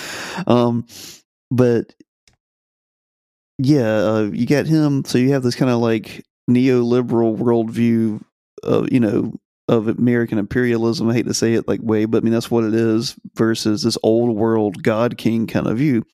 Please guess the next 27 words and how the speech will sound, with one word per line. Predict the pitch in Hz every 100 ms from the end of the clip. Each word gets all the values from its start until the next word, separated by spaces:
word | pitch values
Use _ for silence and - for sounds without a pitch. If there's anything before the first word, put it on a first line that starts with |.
| - - _ _ _ - - - - _ -
And | 113 110 113 113 113
'cause | 123
that | 117 110
Black | 101 117 117
Adam | 120 123 117
is | 117 156
just | - -
killing | 139 120
people | 113 110 110
left | 107 -
and | 98 107
right. | 139 131 120
And |
I | 101
mean, | 110 131
he's, | 117 -
his | 127 131
whole | 123
thing | - 107 113
is, | 120
you | 117
know, | 113
let | 104 90
the | 101
gods | 113 143 139 85
decide, | 104 101 95 92 90
because | 110 107 101 98 - -